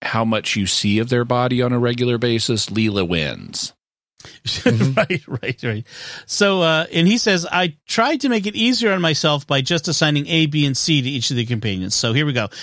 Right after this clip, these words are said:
Speaker 2: So he does it by, by the doctors. First Doctor, "Susan and Barbara, a C. I did like Barbara, but she was too dependent on Ian. Ian is an A. He was a solid companion." Vicky, I gave her a B.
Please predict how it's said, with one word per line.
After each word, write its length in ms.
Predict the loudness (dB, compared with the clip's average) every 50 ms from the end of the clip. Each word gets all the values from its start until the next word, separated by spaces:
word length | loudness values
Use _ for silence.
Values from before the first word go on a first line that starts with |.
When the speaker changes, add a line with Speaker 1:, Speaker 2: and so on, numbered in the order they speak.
| -16 -6
Speaker 2:
So 120 | -2 0 2
he 80 | 2
does 180 | 2 2 0 0
it 120 | -2 0
by, 360 | 0 0 2 2 0 -2 -4 -6 -10
by 240 | -4 -2 0 2
the 100 | 2 0
doctors. 500 | 0 0 -2 -2 -4 -8 -8 -6 -6 -6 -6 _ _ _ _ _
First 260 | 0 2 2 2 2 0
Doctor, 340 | -2 -2 -2 -6 -12 -10
"Susan 400 | -6 -2 2 2 2 4 2 2
and 100 | 0 2
Barbara, 380 | 2 2 2 2 2 0 -2 -2 -2
a 60 | -4
C. 480 | -4 -4 -2 0 0 0 0 -2 -4 -8 -4 -2
I 80 | -2
did 200 | 0 0 0 2 2
like 160 | 0 0 2
Barbara, 320 | 2 2 2 2 2 0
but 160 | 0 -2 -4
she 120 | -2 -2 -2
was 100 | -2 -2
too 140 | -2 -2 -2
dependent 380 | -2 0 0 0 0 2 2 0
on 140 | 0 0
Ian. 360 | 0 0 0 0 0 -2 -4 -8 -14 -20 _ _ _ _ _ _ _
Ian 280 | 0 2 2 2 2 2
is 160 | 2 0 0
an 100 | -2 -2 -2
A. 340 | 0 0 0 0 0 -2 -4
He 160 | -6 -4 -2
was 180 | -2 0 0
a 60 | 0 -2
solid 400 | 0 0 0 2 2 0 -2 -2
companion." 600 | -2 -2 0 0 -2 -2 -2 -4 -6 -10 -14 -18 _ _ _ _ _ _ _ _ _ -6
Vicky, 500 | -2 -2 -2 0 0 -2 -2 -2 -4 -4 _
I 100 | -2 -2
gave 240 | 0 0 0 0 2
her 140 | 2 2 2
a 60 | 2
B. 480 | 0 -2 0 0 2 2 2 -2 -4